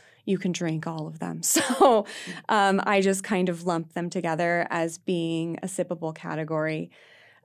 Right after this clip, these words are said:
Um, and there are all fruits, all fruit recipes in the book, and they're fantastic. There's one that, you know, one of the reasons that I put this book together was because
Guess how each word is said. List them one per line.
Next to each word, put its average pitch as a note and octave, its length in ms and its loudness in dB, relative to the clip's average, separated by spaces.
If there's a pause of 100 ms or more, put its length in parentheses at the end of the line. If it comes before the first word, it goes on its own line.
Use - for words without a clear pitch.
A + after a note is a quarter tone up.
Um, F3+ 640 0 (100)
and A#3+ 140 4
there A#3+ 120 4
are A3 240 2
all F3 160 2
fruits, - 320 -6 (720)
all F#3 140 0
fruit F3+ 300 -6 (100)
recipes F3 540 -4
in F3 220 -2
the F3+ 60 -4
book, G3+ 300 -2
and F3+ 120 -4
they're E3+ 140 -4
fantastic. E3 880 -6
There's F#3 220 0
one F#3+ 360 0
that, E3+ 420 -4 (840)
you G#3 120 2
know, F#3 140 4
one G3 240 4
of A#3 160 0
the F3+ 200 0
reasons F3+ 380 -2
that F3 80 -2
I E3 80 -4
put - 240 -6
this F3+ 140 -6
book G3 200 -4
together E3+ 340 -4
was F3 180 -2
because F3 540 -2